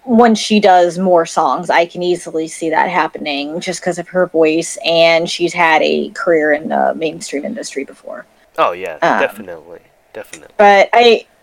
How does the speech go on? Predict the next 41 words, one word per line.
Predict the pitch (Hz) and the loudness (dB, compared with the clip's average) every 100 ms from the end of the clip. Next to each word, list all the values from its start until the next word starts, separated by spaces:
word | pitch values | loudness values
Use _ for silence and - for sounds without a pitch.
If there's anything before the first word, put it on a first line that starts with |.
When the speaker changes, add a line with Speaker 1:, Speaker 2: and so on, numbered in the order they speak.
| - | 2
Speaker 1:
I | 220 | 4
agree | 226 208 220 | 4 6 4
with | 214 | 4
you | 202 | 4
on | 170 | 2
Babysitter. | 165 175 185 - 185 175 | 2 0 -2 -2 0 2
They're | 175 180 | 4 4
actually | 185 - - 214 | 4 0 2 4
pretty | 208 208 190 | 4 0 0
high | 185 185 180 | 2 2 4
up | 180 | 4
on | 185 165 | 2 0
my | 156 165 | 0 2
list | 170 170 - | 2 0 -4
as | 175 - | -6 0
well | 160 165 | 2 2
because | 175 180 170 | -2 -8 -10
of | 170 | -6
their | 147 | -6
sound | 160 147 147 139 151 - _ _ _ _ _ _ | -2 -2 0 -2 -6 -14 _ _ _ _ _ _
Speaker 2:
Yeah. | - 180 | -4 0
Speaker 1:
and | 196 | 2
their | 180 | 0
style. | - 156 143 - - _ _ - | 0 0 0 -2 -8 _ _ -8
Speaker 2:
They, | 185 - | -8 -8
they | 160 175 | -10 -8
have | 160 180 | -8 -10
everything | - 151 165 - 175 175 _ | -10 -14 -14 -16 -16 -18 _
going | - 107 - 185 | -16 -14 -14 -16
for | - 85 | -20 -20
them. | 85 85 | -18 -18
They're | 85 104 98 - - _ _ _ _ _ | -10 -8 -8 -12 -20 _ _ _ _ _
four | - - - 107 113 | -20 -18 -10 -8 -8
fairly | - 92 98 123 117 | -8 -8 -8 -8 -12
young, | 92 92 107 113 107 | -12 -8 -8 -10 -16
fairly | - 98 120 117 | -10 -8 -8 -8
attractive | 101 - 101 - 120 101 - | -10 -10 -14 -12 -16 -16 -16
girls | 101 95 98 95 - _ _ _ | -12 -10 -12 -14 -18 _ _ _
that | - 101 90 - | -6 -6 -6 -16
do | 110 113 | -14 -14
this, | 120 110 - - | -10 -10 -10 -12